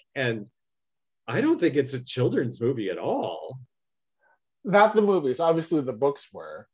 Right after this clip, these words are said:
Speaker 2: and that, you
Speaker 1: Sure.
Speaker 2: know, it had some, um, characteristic Roald Dahl things that he, he put into every book that he
Speaker 1: Well,
Speaker 2: wrote.
Speaker 1: I love the book. I mean, I didn't really understand. I just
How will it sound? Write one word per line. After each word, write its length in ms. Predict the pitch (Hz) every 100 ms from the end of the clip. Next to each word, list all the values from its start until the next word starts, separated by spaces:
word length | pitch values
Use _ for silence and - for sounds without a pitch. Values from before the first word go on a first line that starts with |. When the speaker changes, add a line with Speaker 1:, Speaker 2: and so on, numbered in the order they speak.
| _ _ -
Speaker 2:
and 360 | 139 123 123
that, 300 | 139 131 123
you 80 | 233
Speaker 1:
Sure. 180 | 196 139
Speaker 2:
know, 240 | 120 110 -
it 160 | 156
had 320 | 135 160 151
some, 480 | - 160 139 123 123 - _ - - -
um, 580 | 147 135 120 110 107 104 _ - _ _ _ -
characteristic 840 | 185 165 151 - 151 143 - 143
Roald 360 | 127 120 120 117
Dahl 260 | 123 127 139
things 440 | 151 139 156 190 -
that 200 | 127 117
he, 300 | - 123 117
he 140 | -
put 220 | 131 131 120
into 320 | 113 120 107
every 220 | 117 127
book 240 | 104 101 -
that 100 | 85
he 60 | 165
Speaker 1:
Well, 200 | 175 151
Speaker 2:
wrote. 80 | -
Speaker 1:
I 220 | 143 220
love 360 | 269 131 127 139 -
the 60 | 107
book. 240 | 127 107 -
I 60 | 127
mean, 140 | 147
I 100 | 143
didn't 380 | 160 208 214 135
really 300 | 120 135 117
understand. 1160 | 113 120 98 - - - 92 113 120 135 147 139 -
I 100 | 139
just 400 | 143 127 -